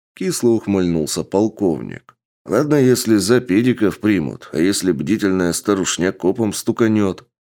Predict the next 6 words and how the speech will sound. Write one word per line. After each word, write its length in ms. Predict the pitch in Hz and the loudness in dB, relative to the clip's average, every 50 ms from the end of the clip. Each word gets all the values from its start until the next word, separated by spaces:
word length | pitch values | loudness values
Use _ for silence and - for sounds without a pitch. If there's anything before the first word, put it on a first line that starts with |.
| _ _ _ _ _ _ _ _ _ _ _ _ | _ _ _ _ _ _ _ _ _ _ _ _
«Не, 400 | - 92 92 85 78 78 71 65 | -4 -2 -2 -2 -2 -4 -4 -6
лучше 440 | 67 67 67 98 127 151 151 - 175 | -4 0 2 2 2 2 2 0 0
в 80 | 170 156 | 2 4
голубых 540 | 165 170 175 170 151 123 110 117 127 127 - | 4 4 4 4 4 4 2 2 2 0 0
пусть 300 | - 127 113 - - - | 0 0 0 0 -2 -2
числят», 500 | 120 104 82 - - 76 64 - - | -2 -2 -2 -2 -4 -4 -6 -6 -10